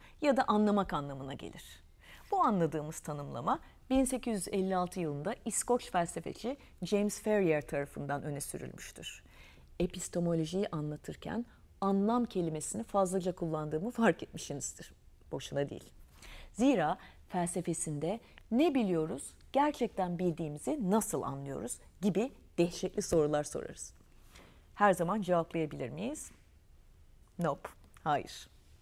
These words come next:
Russell'ın meşhur beş dakikalık dünya hipotezi bilgi felsefesinin nasıl bir şey olduğunu çok güzel izah edecektir diye düşünüyorum. Russell der ki, velev ki evren her şeyiyle,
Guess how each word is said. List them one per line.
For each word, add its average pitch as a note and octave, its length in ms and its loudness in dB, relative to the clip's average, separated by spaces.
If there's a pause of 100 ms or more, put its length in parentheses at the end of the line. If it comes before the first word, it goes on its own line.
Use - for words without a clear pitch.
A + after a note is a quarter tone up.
(480)
Russell'ın B3+ 600 8
meşhur A3 580 4 (140)
beş A#3+ 340 10
dakikalık F#3+ 600 2
dünya F3+ 280 4
hipotezi F3 680 -2 (100)
bilgi G#3 260 4
felsefesinin F#3 840 0
nasıl A#3 280 2
bir E3+ 60 -2
şey - 180 -2
olduğunu D#3 400 0 (300)
çok D4+ 320 4
güzel A3 280 0
izah F#3+ 360 4
edecektir D3 560 -4
diye B2+ 160 -2
düşünüyorum. - 440 -12 (640)
Russell A#3+ 360 4
der A3+ 240 8
ki, D3 220 0 (420)
velev D#4 260 6
ki - 220 -8
evren F#3 420 4 (100)
her C4+ 360 10
şeyiyle, D#3+ 600 0